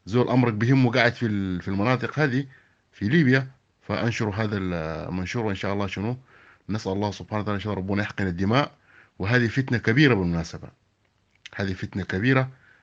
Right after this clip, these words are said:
لكن نسأل الله سبحانه وتعالى إن شاء الله ربنا يحفظ ال-، الناس، وبالذات بخاصة أولادنا المبع، خاصة أولادنا المبع بصفة خاصة. يا جماعة الناس شنو، إذا ضاقت بكم الديار فلله ديار.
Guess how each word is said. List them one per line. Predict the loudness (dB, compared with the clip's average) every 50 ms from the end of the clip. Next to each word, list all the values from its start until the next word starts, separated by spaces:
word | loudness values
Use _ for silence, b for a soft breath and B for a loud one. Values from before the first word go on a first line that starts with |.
| B _
لكن | -8 -6 -4 -2 -2 -2
نسأل | -2 -2 -2 -4
الله | -2 -2 -2 -4
سبحانه | -4 -8 -10 -8 -6 -6
وتعالى | -4 -4 -4 -6
إن | -6
شاء | -6 -6 -6
الله | -6 -6
ربنا | -6 -6 -6 -6
يحفظ | -6 -6 -8 -6 -6 -6
ال-، | -6 -6 -8 -8 -10 -10 -12 -12 -12 -10
الناس، | -8 -6 -2 0 0 0 -2 -4 B B B B B B B -6
وبالذات | -4 -2 0 2 4 4 4 4
بخاصة | 2 0 -2 -2 -2 0 2 2 2 2 0 -2 -2
أولادنا | 0 0 0 0 0 0
المبع، | 0 0 0 0 0 -2 -6 -8 -12 _ _ _ _ _ _ _ _ _ _ _ _ _ _ _ _
خاصة | -14 -6 -2 0 0 0 -2 -4 -6 -4 -6 -6 -6 -10 _ _ -12 -8
أولادنا | -6 -4 -4 -4 -4 -4
المبع | -2 0 0 0 -2 -2
بصفة | -4 -6 -8 -8 -8 -8
خاصة. | -6 -2 -2 -2 -2 -2 -4 -6 -6 B B B B B B B
يا | -4 -2
جماعة | 0 0 0 0 0
الناس | 0 0 0 -2
شنو، | -2 -2 -2 -2 -2 -4 -6 _ _ _ _ _ _ _ _ _ _ _ _ _ _ _ -10
إذا | -4 0 0 2
ضاقت | 2 2 2 0 0 0 -4 -4
بكم | -4 -4 -2 -2 0 0
الديار | 0 0 0 0 2 2 2 0 0 -4 -10 _ _ _ _ _
فلله | _ -4 -2 0 0 0 0 0 0 0
ديار. | 0 2 2 2 2 -2 -6